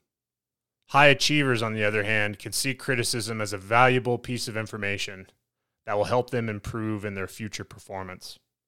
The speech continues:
Constructive criticism is an incredible, I believe, aspect of a, a coach-player relationship, a,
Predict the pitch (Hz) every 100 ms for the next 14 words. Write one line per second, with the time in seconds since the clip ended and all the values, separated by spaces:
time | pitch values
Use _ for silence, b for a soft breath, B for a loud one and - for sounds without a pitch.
0 | _ _ _ _ _ - 127 - 160 -
1 | 139 - 143 131 123 131 113 120 113 104
2 | - _ _ _ _ _ _ _ _ _
3 | _ _ _ - 135 135 127 - 147 143
4 | 127 127 120 101 - _ _ _ _ _
5 | _ 127 135 131 127 120 127 123 127 -
6 | 127 113 - - 117 113 107 98 - _
7 | _ _ 117 110 110 107 - 135 127 -
8 | - - _ _ _ _ _ _ - 147
9 | 139 135 127 123 127 - 120 - 131 123
10 | 120 113 101